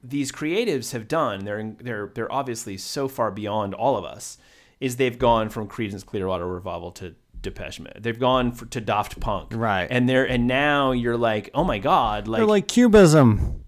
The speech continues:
Speaker 1: Yeah. And, but they skipped the step. That doesn't
Speaker 2: Yeah.
Speaker 1: mean that the, the, the problem is, and I say this even with this radio station or whatever, the problem is me, ultimately. I,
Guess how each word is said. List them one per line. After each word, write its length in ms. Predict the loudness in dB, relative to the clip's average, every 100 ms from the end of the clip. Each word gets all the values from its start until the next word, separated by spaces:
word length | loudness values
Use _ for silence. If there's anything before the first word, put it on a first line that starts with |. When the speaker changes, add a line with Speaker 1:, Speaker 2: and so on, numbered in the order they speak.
| _
Speaker 1:
Yeah. 340 | 4 4 2 -6 _ _ _ _
And, 320 | 0 0 -2 -10 -8
but 220 | -6 0
they 160 | 0
skipped 360 | 0 -2 -6 -6
the 60 | -8
step. 360 | -2 -2 0
That 120 | -2
doesn't 320 | 0 0 0 -2
Speaker 2:
Yeah. 60 |
Speaker 1:
mean 560 | -2 -2 0 0 -2 -8 -18 _ _ _ _ -6
that 200 | -4 -4 -8 -20 _ -20 -10
the, 200 | -8 -8 -8
the, 120 | -10 -10 _ _
the 120 | -10 -8
problem 600 | 0 6 6 6 2 0
is, 180 | 0 0
and 220 | 0 0
I 160 | 0
say 200 | 0 -2
this 200 | -2 -2
even 260 | -4 -2 -2
with 160 | -4 -8
this 220 | -10 -8
radio 180 | -6 -4
station 300 | -6 -8 -8
or 40 |
whatever, 300 | -8 -6 -6
the 120 | -8
problem 520 | -6 0 2 2 0
is 160 | -2 -4
me, 340 | -4 -4 -6 -4
ultimately. 680 | -2 -2 -8 -12 -16 -16 -18 -20 _ -20 2
I, 340 | 6 6 4